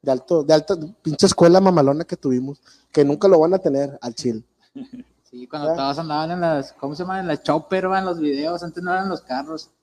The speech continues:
Speaker 2: eran las chopper, pinches bicicletotas y todo el pedo, va, todos grabando. Y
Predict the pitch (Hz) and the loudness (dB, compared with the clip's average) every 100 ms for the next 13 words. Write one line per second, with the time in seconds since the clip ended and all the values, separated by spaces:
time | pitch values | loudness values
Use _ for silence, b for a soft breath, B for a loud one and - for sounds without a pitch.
0 | _ 127 147 147 139 135 156 139 139 151 | _ -10 -10 -10 -8 -8 -8 -10 -12 -8
1 | 160 156 - 139 - 117 - 143 139 - | -6 -6 -6 -8 -8 -12 -10 -10 -10 -10
2 | 135 127 131 131 135 147 143 - 131 135 | -10 -10 -8 -8 -8 -10 -10 -10 -10 -8
3 | 139 123 120 131 131 | -8 -8 -10 -12 -14